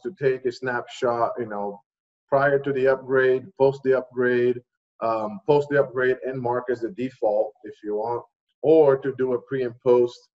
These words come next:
so that you can see, you know, what, what did the configuration look like before, what did the configuration look like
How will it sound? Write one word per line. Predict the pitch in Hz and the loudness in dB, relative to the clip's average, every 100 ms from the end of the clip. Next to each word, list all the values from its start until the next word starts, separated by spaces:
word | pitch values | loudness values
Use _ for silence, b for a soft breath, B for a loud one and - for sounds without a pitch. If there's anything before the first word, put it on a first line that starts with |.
| _ _ | _ _
so | _ 127 120 | _ -2 0
that | 120 117 | 2 0
you | 110 120 | -2 -4
can | 120 113 | -4 -8
see, | - - 120 120 117 120 | -10 -8 -6 -6 -8 -10
you | 113 | -8
know, | 101 | -6
what, | 101 110 123 | -6 -4 -2
what | 143 | 0
did | 143 | -2
the | |
configuration | 135 123 127 123 120 120 | -6 -6 -2 0 0 -4
look | 113 113 | -6 -4
like | 113 110 | -4 -6
before, | 104 - 135 127 127 b b b _ _ | -8 -4 0 0 0 b b b _ _
what | 123 131 | 2 2
did | 127 | 2
the | 120 | -6
configuration | 117 110 110 107 104 104 98 | -6 -10 -6 -4 -6 -8 -8
look | 101 101 | -6 -4
like | 101 95 | -6 -6